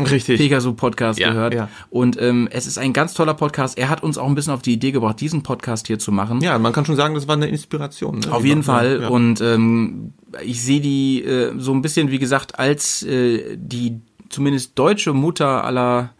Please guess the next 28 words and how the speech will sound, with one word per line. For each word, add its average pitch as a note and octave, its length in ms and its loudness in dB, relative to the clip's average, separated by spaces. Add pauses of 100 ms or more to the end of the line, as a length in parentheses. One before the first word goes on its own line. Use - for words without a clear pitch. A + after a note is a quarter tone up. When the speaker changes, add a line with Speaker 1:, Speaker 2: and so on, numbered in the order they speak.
(600)
Speaker 2:
Abenteuerreisen, G2+ 1300 2
Motorrad-Podcast. G2+ 1200 -2
Speaker 1:
Ja, F#2 200 -2
definitiv. A#2 520 -2
Also A2+ 180 2
wenn A#2 120 2
man A#2 100 2
überlegt, A#2 380 0
wen A#2 100 0
die A2+ 100 0
schon A2+ 180 -6
alles A2 260 -4
vors G#2 200 -12
Mikrofon A2+ 400 -6
gekriegt C#3 380 -12
haben. C3+ 220 -12 (280)
Speaker 2:
Absolut. C3+ 380 0
Die, B2+ 120 2
die A#2+ 100 -4
ganzen C#3 440 0
Größen C#3 400 0
hatten B2+ 180 -4
sie A#2+ 320 0
aus A2 200 -6
der A#2+ 100 -2
Szene, B2 480 0
ähm, G#2+ 500 2 (120)
ne? A#2 320 -2